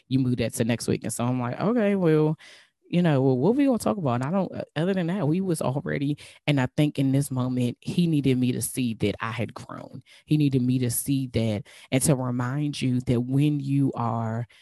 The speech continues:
being obedient and doing what he asks you to do, you will get to a place of peace. You will get to a place of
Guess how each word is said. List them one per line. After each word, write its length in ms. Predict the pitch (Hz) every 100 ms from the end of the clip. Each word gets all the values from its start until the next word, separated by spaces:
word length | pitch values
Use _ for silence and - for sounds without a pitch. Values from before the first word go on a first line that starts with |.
| _ _ _ 151 143 139 _ 156
being 340 | 147 165 170 147
obedient 640 | 139 131 123 131 123 131
and 160 | 135 127
doing 300 | 135 143 147
what 160 | 131
he 180 | 127 -
asks 320 | 123 123 -
you 80 | 135
to 100 | 127
do, 200 | 117 120
you 260 | 117 135 160
will 160 | 156
get 260 | 151 139 -
to 180 | - 123
a 40 |
place 320 | - 127 120
of 140 | - -
peace. 280 | 113 - -
You 140 | 139
will 160 | 143 143
get 280 | 131 131 135
to 200 | - 131
a 60 | 123
place 400 | - 127 123 -
of 360 | 117 113 113